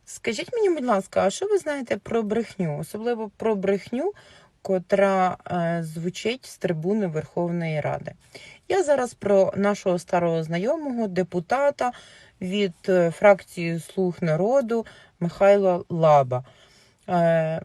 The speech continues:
дуже цікавий законопроект, дев'яносто, вже закон дев'яносто п'ять сорок дев'ять, про те, що, е, в цілях, е, протидії російській агресії в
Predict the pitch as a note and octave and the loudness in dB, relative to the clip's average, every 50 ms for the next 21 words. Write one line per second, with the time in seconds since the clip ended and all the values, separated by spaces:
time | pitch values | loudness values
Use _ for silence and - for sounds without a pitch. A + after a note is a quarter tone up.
0 | - _ _ _ - - C#4+ F4 F4 - - - - C#4+ C#4 C4+ C4+ C4 B3+ - | -12 _ _ _ -6 -2 -2 0 -2 -2 2 4 6 6 6 6 4 2 0 -4
1 | - G#3+ G3 A3+ - A#3+ A#3 A#3 A#3 G#3+ - - G#3 F3+ D#3+ D#3 E3 D#3+ E3 F3 | -4 -4 -4 -4 -2 -2 -2 -2 -4 -4 0 2 4 4 4 2 0 -2 -2 0
2 | F3+ G3+ G#3+ A3 G#3 - - G3+ - - F3+ F3+ A3+ A3 F3 F#3 F3+ - - G#3 | 0 0 0 -2 -4 -4 -6 -8 -6 -4 -2 0 0 2 2 0 0 2 2 4
3 | A3+ B3+ A#3+ F#3 D3+ D3+ D#3 D#3+ E3 D#3+ E3+ F3+ F#3 F3+ - F#3+ F3 - F#3+ G3 | 4 4 4 2 0 -2 -6 -6 -4 -4 -2 -2 -2 -2 -4 -6 0 4 4 4
4 | A#3+ C4+ B3 - - - F#3+ G3 F#3+ F#3 F3 D#3+ D#3 D#3 D3+ C#3+ D3 D3+ E3 - | 4 4 0 -2 -2 0 2 2 2 0 0 2 4 4 6 4 4 0 -6 -10
5 | _ - - A3 G#3 - A3+ A3+ A3 - - G#3+ G#3 G3+ G3 F#3+ - - - - | _ -10 -10 -6 -4 -2 -4 -4 -4 -6 -4 -2 0 0 0 -2 -4 -10 -20 -20
6 | - - _ - F#3 F3 E3 E3 E3 E3 E3 D#3+ - - - - B3 A#3 G#3+ G3 | -20 -16 _ -6 -2 0 0 0 0 0 -2 -4 -6 -8 -6 -4 0 4 6 6
7 | F#3+ F#3 - - - - F3 E3+ D#3+ D#3+ D#3+ D#3 D#3 D#3 D#3+ D#3 - _ _ _ | 6 4 2 -4 -2 0 0 2 2 0 0 -2 -4 -6 -8 -10 -12 _ _ _
8 | _ _ _ _ _ _ _ _ _ _ _ _ _ - - - - - F#3+ F3+ | _ _ _ _ _ _ _ _ _ _ _ _ _ -12 -10 -10 -6 -6 -4 -2
9 | - F#3+ F3 F3+ F#3+ F#3 F3 E3 D#3+ E3 E3+ - - F#3+ F3 - - - E3 D#3+ | -2 -2 0 0 0 0 0 0 -2 -4 -6 -4 -4 -4 -4 -6 -6 -4 -2 0
10 | E3 F#3+ A3+ C4 E4 - - - A#3 G#3+ - - - - - - - _ - E3 | 0 2 2 2 0 0 -2 -6 -8 -8 -8 -12 -18 -20 -20 -20 -14 _ -8 -8
11 | D#3+ D#3+ E3 F3+ F#3+ F3+ F3 F3 E3+ E3+ E3 D#3+ D#3 - | -6 -2 2 4 4 6 6 4 2 2 0 0 -2 -6